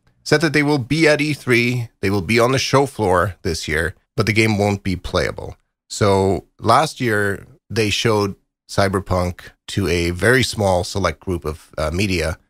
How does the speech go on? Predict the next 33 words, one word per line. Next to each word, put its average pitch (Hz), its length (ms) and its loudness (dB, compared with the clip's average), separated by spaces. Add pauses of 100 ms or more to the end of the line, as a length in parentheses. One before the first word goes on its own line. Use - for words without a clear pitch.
(100)
And, 90 460 0
um, 82 540 -2 (160)
you 101 120 -4
know, 92 180 0
they, 98 220 2
I 87 60 2
think 107 160 -2
they 101 80 4
only 95 160 2
got 90 140 2
to 85 80 -2
watch 87 240 2
some 82 100 -8
footage. 82 460 -4
There 78 100 -4
was 78 140 -6
no 82 100 0
actual 80 300 -2
gameplay. 85 380 -2
And 87 80 -2
then, 85 60 0
of 82 80 -4
course, 90 200 0
everybody 82 320 0
got 82 200 -2
to - 80 -4
watch 80 280 -2
the, 80 240 -6 (200)
the - 60 -12
footage 82 480 -4
afterwards 82 540 -2
as - 100 -10
well. 85 320 -2